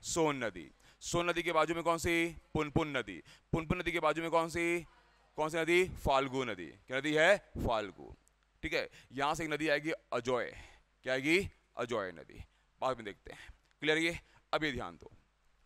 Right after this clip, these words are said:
आपको ये मालूम है कि अगर ये हमारा बिहार है, अगर ये हमारा बिहार है, तो बिहार में ठीक यहाँ पर क्या है? पटना। यहाँ पर क्या है? पटना। और पटना के ठीक ऊपर में क्या है? वैशाली।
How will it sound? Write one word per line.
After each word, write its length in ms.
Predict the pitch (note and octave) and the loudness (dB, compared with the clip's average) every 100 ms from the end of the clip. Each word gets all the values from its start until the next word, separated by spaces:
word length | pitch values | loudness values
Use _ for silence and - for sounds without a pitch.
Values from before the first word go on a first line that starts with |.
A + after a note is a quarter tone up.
| _ _ - - _ _ - | _ _ -20 -20 _ _ 0
आपको 220 | D#3+ G3+ | 4 8
ये 120 | G#3+ | 8
मालूम 360 | G3 F#3+ F3+ C3 | 8 8 6 2
है 280 | E2+ A#1+ - _ _ _ _ - | -10 -14 -20 _ _ _ _ -4
कि 80 | F3+ | 2
अगर 320 | - F3 G#3 | 6 6 6
ये 140 | G3+ | 4
हमारा 340 | F#3+ F3 F3+ F#3 | 4 6 4 4
बिहार 420 | D3+ D#3 C#3 A2 | 2 4 4 2
है, 200 | - - - - _ _ - | -8 -18 -20 -20 _ _ -2
अगर 240 | D3 E3+ | 2 2
ये 80 | F3+ | 2
हमारा 520 | E3+ E3 F3 G3 F#3+ A#2+ | 4 6 8 6 4 -4
बिहार 420 | C#3 D3 D3 F3 | -2 4 6 6
है, 300 | D3+ A2+ A#2+ - - _ | 4 -4 -6 -14 -20 _
तो 80 | E3+ | -4
बिहार 380 | D#3 D#3 D#3+ F3+ | 0 6 6 6
में 120 | F3+ | 0
ठीक 340 | D3 F#3 G3 | 2 2 4
यहाँ 140 | E3+ E3+ | 2 4
पर 140 | E3+ | 2
क्या 160 | E3+ F3 | 2 4
है? 160 | F3 F3+ - | 4 2 -4
पटना। 380 | C#3 E3 F3 E3+ - - _ _ _ _ C#3 | -4 4 4 4 -8 -20 _ _ _ _ -2
यहाँ 120 | D3+ | 2
पर 120 | E3 | 4
क्या 140 | E3+ | 6
है? 380 | F3 G3+ F3 _ - | 6 6 2 _ -4
पटना। 460 | B2+ A#2+ F2+ - - - - | -4 -6 -12 -12 -18 -18 -2
और 60 | D3 | 2
पटना 360 | E3 D#3 F3+ | 2 2 0
के 140 | F3 E3+ | 0 -2
ठीक 180 | F#3 | -2
ऊपर 140 | E3 F3 | 0 0
में 100 | F3 | 2
क्या 140 | F3 | 4
है? 380 | F3 F#3 E3+ _ G#2 | 6 4 0 _ 0
वैशाली। 600 | C3+ C3+ C#3 A#2 D2+ | 0 2 2 0 -6